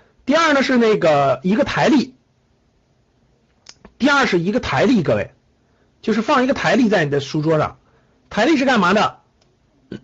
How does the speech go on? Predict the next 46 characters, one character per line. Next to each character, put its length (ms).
<clears throat> 420
每 180
一 80
天 300
有 100
什 140
么 40
事 200
情 120
是 100
不 40
是 60
可 100
以 40
标 200
上 100
去， 120
各 120
位？ 140
对 100
吧？ 100
一 60
般 240
我， 220
一 120
般 240
我 220
年 380
度 160
的 100
就 120
是 100
在 160
大 180
白 140
纸 120
上， 300
月 360
度 180
的 80
都 100
是 100
在 140
台 220
历 100
上。 240